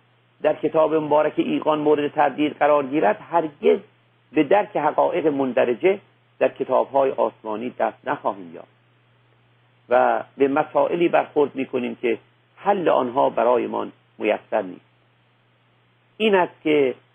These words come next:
کتاب ایقان کلید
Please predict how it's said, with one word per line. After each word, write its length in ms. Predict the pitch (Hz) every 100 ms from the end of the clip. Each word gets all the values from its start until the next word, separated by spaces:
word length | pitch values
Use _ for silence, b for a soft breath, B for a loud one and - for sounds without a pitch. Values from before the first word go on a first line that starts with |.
| _ _ _ _
کتاب 340 | 139 160 160 147
ایقان 560 | 131 127 147 180 175 - _ _ _ _ _ _ _ -
کلید 680 | 160 165 214 196 170 160 143